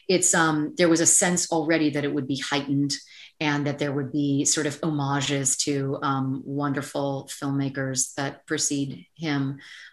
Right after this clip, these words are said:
um, but also that he had a really strong take of what he wanted to do. Um, and throughout shooting, it was that way. Um, you know, uh, he just has a really super strong visual sense.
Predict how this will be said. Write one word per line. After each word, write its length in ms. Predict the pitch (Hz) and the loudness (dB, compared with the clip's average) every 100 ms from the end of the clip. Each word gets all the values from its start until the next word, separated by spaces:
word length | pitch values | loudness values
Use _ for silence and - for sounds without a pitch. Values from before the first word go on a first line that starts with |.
| - | 0
um, 340 | 147 143 143 | 2 2 2
but 100 | 165 | 4
also 280 | 160 160 160 | 4 4 2
that 120 | 147 | 0
he 60 | 147 | 0
had 120 | 143 | -2
a 40 | |
really 200 | 139 139 | -2 -2
strong 380 | 135 - 139 135 | -2 -2 -2 -2
take 300 | - 139 127 | -2 -4 -4
of 120 | 127 | -8
what 100 | 135 | -4
he 60 | 127 | -4
wanted 300 | 123 127 123 | -2 -4 -4
to 80 | 120 | -4
do. 400 | 135 131 127 123 - - - | -6 -4 -6 -10 -18 -20 -8
Um, 280 | 151 143 139 | -2 0 2
and 140 | 170 165 | 0 0
throughout 460 | 196 208 175 - | 6 8 6 4
shooting, 340 | - 165 139 131 | 2 4 2 -2
it 120 | 123 | -4
was 200 | 139 135 | -4 -4
that 180 | 135 131 | -4 -6
way. 400 | 131 131 127 131 | -6 -6 -6 -6
Um, 420 | 135 131 123 123 127 - - _ - | -4 -2 -2 -4 -8 -20 -20 _ -8
you 160 | 156 147 | -4 -2
know, 420 | 139 135 135 - | 0 -2 -4 -6
uh, 400 | 139 127 127 127 - _ _ _ _ _ _ - | -6 -4 -4 -8 -14 _ _ _ _ _ _ -4
he 140 | 202 | 0
just 140 | 165 - | 2 4
has 140 | 160 | 2
a 40 | |
really 240 | 143 151 147 | 2 0 2
super 320 | - 147 - | 2 0 -2
strong 400 | - 147 135 135 | -2 -2 -2 -2
visual 320 | 135 135 131 | -2 -4 -4
sense. 480 | 127 139 127 123 - | -2 -2 -2 -2 -2